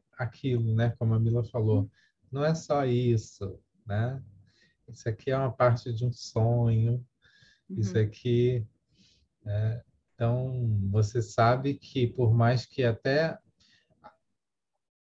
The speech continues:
Speaker 1: a, a alegria, ela é a,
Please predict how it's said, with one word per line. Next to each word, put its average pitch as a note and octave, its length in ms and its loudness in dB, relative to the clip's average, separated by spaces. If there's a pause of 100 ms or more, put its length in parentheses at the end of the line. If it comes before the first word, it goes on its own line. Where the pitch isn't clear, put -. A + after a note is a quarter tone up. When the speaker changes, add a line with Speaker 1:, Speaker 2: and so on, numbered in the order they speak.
(100)
Speaker 1:
a, C#3 220 -6 (400)
a D3+ 160 4
alegria, F#3 1040 4 (120)
ela D3 440 2
é B2+ 360 0 (440)
a, A#2 560 -4